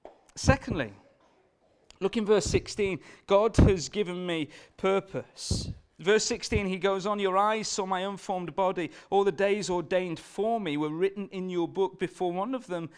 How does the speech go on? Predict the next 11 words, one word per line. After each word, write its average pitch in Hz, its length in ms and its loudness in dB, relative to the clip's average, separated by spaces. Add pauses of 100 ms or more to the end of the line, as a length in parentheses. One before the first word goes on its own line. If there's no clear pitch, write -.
(260)
came 208 360 -4
to - 160 -6
be." 233 340 -4 (300)
Here's 240 460 -8
King 220 260 -12
David, 151 400 -8
and 175 100 -8
he 180 140 -8
admits 202 680 -8
the 196 200 -4
inevitable. 196 760 -8